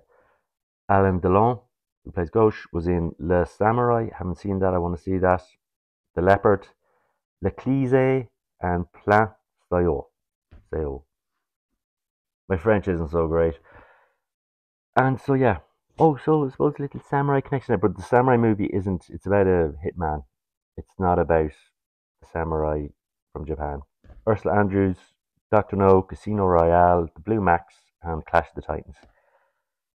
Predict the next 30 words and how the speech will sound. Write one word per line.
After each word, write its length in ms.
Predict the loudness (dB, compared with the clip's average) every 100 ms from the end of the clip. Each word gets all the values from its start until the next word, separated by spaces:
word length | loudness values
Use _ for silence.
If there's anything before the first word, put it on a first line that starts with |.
| _ _ _ _ _ _ -6
And, 300 | -4 -2 0
uh, 300 | 2 4 2 -2 _ _ -16
yeah, 100 | -16
so 160 | -16
she 160 | -12 -8
was 140 | -4
in 100 | -4
two 280 | -4 -4 -2
James 320 | 0 -2 -2
Bond 300 | 0 0 0
movies. 340 | -2 -2 -4 -10 -14 _ _ _
Yeah. 240 | -12 -8 -10 -12 _ _ _ _ _ -10
One 220 | -6 -4
directed 480 | -2 -2 -2 -6 -2
by 260 | 2 2
John 340 | 0 -2 -2 -2
Huston, 380 | -4 -6 -10 -10
Casino 420 | -12 -8 -4 -2
Royale, 500 | 0 2 2 -2 -6 _ _ _ _ -14
and 420 | -10 -8 -10 -14 _ _ _ _
they 60 | -10
got 180 | -4 -2
her 80 | -2
back 300 | -4 -6 -4
then 340 | -4 -4 -6 _
to 300 | -2 0 0 -2 _ _ _ _ _ _ _ _ -10
being 200 | -6 0
Doctor 300 | 0 0 -2
No. 360 | 2 2 0 _ _ _ _ _ _ _ _
Hmm. 200 | -14 -12